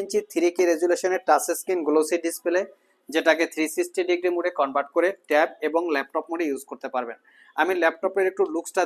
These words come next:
দেখিয়ে দিচ্ছি। হান্ড্রেড পার্সেন্ট ব্র্যান্ড নিউ ওপেন বক্স, ব্লু কালার, ফুললি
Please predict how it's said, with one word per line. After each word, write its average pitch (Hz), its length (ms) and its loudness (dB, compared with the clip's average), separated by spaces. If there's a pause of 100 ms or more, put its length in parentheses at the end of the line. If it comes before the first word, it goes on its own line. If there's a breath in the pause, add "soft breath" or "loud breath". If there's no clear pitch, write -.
দেখিয়ে 156 300 -2
দিচ্ছি। 147 220 -6 (120)
হান্ড্রেড 147 320 -4
পার্সেন্ট 165 320 -4
ব্র্যান্ড 143 220 0
নিউ 156 140 -2
ওপেন 151 260 -4
বক্স, 139 180 -6 (120)
ব্লু 147 140 0 (140)
কালার, 143 260 2 (380 soft breath)
ফুললি 185 260 2